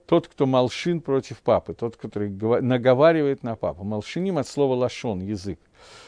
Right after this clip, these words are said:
Вот этих балей лашон, те, которые малшиним, у них не будет надежды. Это браха, которая не составлена Аншей Кнесет Гдала. Объясняет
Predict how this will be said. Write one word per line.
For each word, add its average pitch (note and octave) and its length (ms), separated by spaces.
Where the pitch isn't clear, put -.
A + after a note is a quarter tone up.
Вот A#2 200
этих C3 280
балей C3+ 360
лашон, C#3 440
те, C#3 160
которые A2 260
малшиним, G#2 440
у - 20
них E3 200
не D3 60
будет C#3 320
надежды. G#2 500
Это A2+ 220
браха, C#3+ 420
которая D3 360
не F3 320
составлена C#3+ 720
Аншей B2 260
Кнесет G#2 420
Гдала. F2+ 400
Объясняет F3+ 680